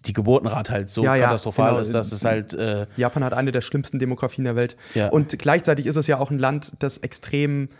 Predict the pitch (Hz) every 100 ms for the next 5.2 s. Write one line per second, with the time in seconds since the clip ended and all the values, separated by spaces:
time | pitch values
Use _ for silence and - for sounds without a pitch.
0 | _ _ _ _ 135 131 127 123 120 -
1 | 131 139 - 143 131 - 147 131 123 -
2 | - - 135 127 120 117 113 120 131 139
3 | 131 120 - 120 113 110 - 113 117 113
4 | 113 - 135 123 143 - 127 - 131 -
5 | 117 -